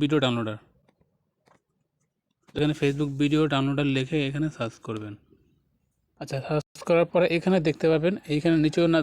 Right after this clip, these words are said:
দ্বিতীয় নাম্বারে এখানে দেখতে পাচ্ছেন Facebook ভিডিও ডাউনলোডার স্ন্যাপ সেভ লেখা রয়েছে।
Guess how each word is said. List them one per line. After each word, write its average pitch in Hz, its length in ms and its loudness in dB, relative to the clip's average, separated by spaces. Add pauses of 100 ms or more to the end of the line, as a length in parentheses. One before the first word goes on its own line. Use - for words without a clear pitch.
দ্বিতীয় 151 280 0
নাম্বারে 151 320 4
এখানে 151 240 0
দেখতে 135 200 0
পাচ্ছেন 135 220 -4 (140)
Facebook 135 420 0 (160)
ভিডিও 131 220 2 (120)
ডাউনলোডার 120 440 -2 (300)
স্ন্যাপ 160 260 -2 (220)
সেভ 143 180 -2 (160)
লেখা 131 220 -4
রয়েছে। 120 240 -6